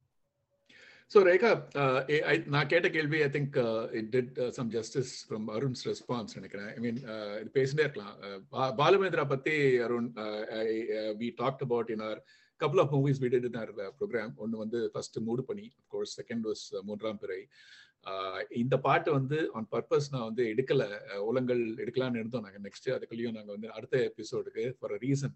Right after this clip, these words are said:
uh, maybe the reason is நீ வந்து இந்த பாட்டை பத்தி இவ்வளவு explain பண்ணணுன்றதுக்காக தான் maybe அந்த பாட்டே எடுக்கலன்னு நினைக்கிறேன். <laughs> So,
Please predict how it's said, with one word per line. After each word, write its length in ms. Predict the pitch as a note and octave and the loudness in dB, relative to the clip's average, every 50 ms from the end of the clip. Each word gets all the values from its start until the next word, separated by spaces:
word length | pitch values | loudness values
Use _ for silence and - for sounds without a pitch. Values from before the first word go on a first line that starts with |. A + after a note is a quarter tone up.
| _ _ | _ _
uh, 260 | _ G2 F#2 F#2+ F#2+ - | _ -16 -14 -14 -12 -6
maybe 220 | A2 B2+ C3+ C#3 C3 A2+ | -4 -2 0 0 0 0
the 100 | G2+ G#2+ | -2 -4
reason 260 | G#2+ A2 A2 A#2 A2+ A2+ | -4 -4 -6 -6 -8 -10
is 120 | G#2 - | -12 -10
நீ 160 | - A2+ A2+ A2 | -6 -6 -6 -6
வந்து 220 | G#2+ A#2 B2 C#3+ | -6 -4 -2 -2
இந்த 180 | C3 A2 G2+ - | -2 -2 -6 -12
பாட்டை 300 | _ B2 B2 B2 C3 - | _ -10 -10 -10 -10 -12
பத்தி 160 | A2 _ - | -16 _ -14
இவ்வளவு 200 | G#2+ G#2 G#2+ G#2 | -12 -10 -10 -12
explain 280 | - - _ C3 B2+ A2+ | -14 -12 _ -12 -12 -12
பண்ணணுன்றதுக்காக 680 | A2+ A2 G#2 A2+ A2 G#2+ - _ A2 G#2 A2+ A#2 A#2 A2+ | -14 -16 -16 -16 -16 -16 -18 _ -18 -14 -14 -12 -4 -2
தான் 160 | C3 D3 C#3+ | 0 0 0
maybe 160 | C#3 C#3+ D3 | 2 2 0
அந்த 140 | C#3+ - C#3 | 0 0 0
பாட்டே 360 | - D#3 F3+ E3 C#3+ - G#3 | 0 2 2 2 12 12 12
எடுக்கலன்னு 460 | F3+ D#3 E3 E3 F3+ E3 A3+ F#3+ D3 | 12 12 8 6 6 6 6 4 4
நினைக்கிறேன். 320 | C3+ B2 - A2+ A#2 C3+ F3 | 2 2 2 2 4 4 4
<laughs> 340 | - - - G3 D3 C#3+ - | 4 8 6 6 6 6 2
So, 120 | - | 2